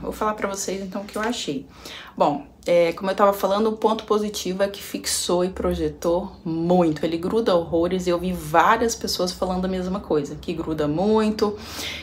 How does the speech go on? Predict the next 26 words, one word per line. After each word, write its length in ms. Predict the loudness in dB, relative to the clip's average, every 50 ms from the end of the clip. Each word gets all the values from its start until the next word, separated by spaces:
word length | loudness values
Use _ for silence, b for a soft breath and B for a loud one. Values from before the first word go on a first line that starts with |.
| B
que 180 | -6 -4 -2 0
passou 440 | 4 6 6 6 6 4 4 4 4
em 80 | 4
um 80 | 2 0
dia 320 | 0 0 0 0 2 2
e 80 | 2 2
no 120 | 2 2
outro 320 | 4 4 2 2 2 -2 -2
dia 200 | 0 2 2 2
ainda 180 | 2 2 0
tava 220 | 2 0 0 2 0
cheirando, 640 | -2 -2 -2 0 4 6 8 8 8 8 6 4 2
que 100 | -2 -2
gruda 300 | 0 0 2 2 2 0
no 80 | -2
cabelo, 500 | -2 -4 -4 -4 -2 2 2 4 4 2
que 100 | 2 -2
gruda 300 | -2 0 2 4 4 4
na 140 | 4 4 2
roupa, 400 | 2 4 4 4 4 4 0 -2
que 100 | -2 -4
gruda 280 | -4 -2 -2 0 0 0
em 100 | 0 0
tudo 200 | -2 -2 -4 -4
que 120 | -4 -6
encosta. 680 | -6 -2 0 2 4 4 4 2 0 -2 -4 -4 -6